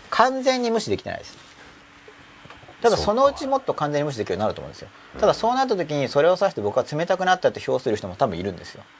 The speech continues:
Speaker 1: で、冷たくなったって評する人がいるのが嫌なんですよ、多分。
Speaker 2: うん。だから、初めから関わりを持ちたくないっていうことになるわけですね。
Speaker 1: ただ、理論的にはそれは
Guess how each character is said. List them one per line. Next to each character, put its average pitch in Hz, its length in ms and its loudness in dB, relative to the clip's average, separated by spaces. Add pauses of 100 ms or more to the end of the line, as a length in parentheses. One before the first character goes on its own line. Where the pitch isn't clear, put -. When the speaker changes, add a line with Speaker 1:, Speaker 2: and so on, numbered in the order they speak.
(340)
Speaker 1:
で、 175 220 2 (420)
冷 196 140 -4
た 240 120 4
く 240 80 0
な 240 120 0
っ 233 40 -2
た 202 140 4
っ 180 60 2
て 147 100 -4
評 156 220 2
す 165 120 0
る 151 80 2
人 139 200 -2
が 120 100 6
い 123 60 2
る 143 100 2
の 131 140 2
が 147 160 6
嫌 110 220 2
な 90 80 -8
ん 76 60 -14
で 65 80 -20
す - 120 -20
よ、 73 100 -20
多 92 140 -12
分。 - 80 -12
Speaker 2:
う 107 40 -12
ん。 135 100 -14 (640)
だ 170 120 6
か 160 80 2
ら、 101 160 -2
初 104 180 -2
め 110 80 2
か 101 120 2
ら 101 60 2
関 104 160 0
わ 101 120 6
り 98 60 -2
を 92 40 -4
持 90 140 -6
ち - 80 -4
た - 80 6
く 82 80 -6
な 87 160 -4
い 82 60 -6
っ - 20 -
て - 260 -18
い - 20 -14
う - 40 -12
こ - 20 -2
と 214 60 0
に 196 60 0
な 165 40 4
る 139 80 2
わ 214 220 0
け - 0 -
で 294 60 -4
す - 40 -4
ね。 285 60 2
Speaker 1:
た - 20 2
だ、 - 0 -
理 - 20 2
論 - 40 2
的 285 80 0
に 277 100 2
は 156 80 6
そ - 140 2
れ 160 60 6
は 160 80 6